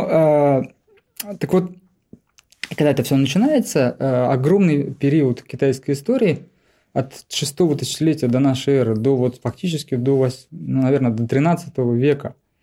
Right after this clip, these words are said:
а, даже нет, я бы даже сказал, до восьмого века до нашей эры, то есть гигантская, вот просто гигантская протяжённость, это предгосударственный, протогосударственный период, дописьменный.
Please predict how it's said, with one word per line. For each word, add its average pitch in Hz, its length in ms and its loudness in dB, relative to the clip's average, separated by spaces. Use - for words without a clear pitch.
а, 120 500 0
даже 127 420 -2
нет, 107 220 0
я 117 180 -4
бы 110 80 -2
даже 110 200 0
сказал, 110 340 -2
до 110 100 0
восьмого 131 320 2
века 117 200 0
до 107 80 0
нашей 110 280 0
эры, 175 100 2
то 117 80 -4
есть 107 120 -12
гигантская, 131 800 0
вот - 280 -14
просто - 280 -10
гигантская 113 600 -4
протяжённость, 175 580 2
это 156 280 -2
предгосударственный, 156 840 2
протогосударственный 131 760 -2
период, 208 400 0
дописьменный. 165 1040 -2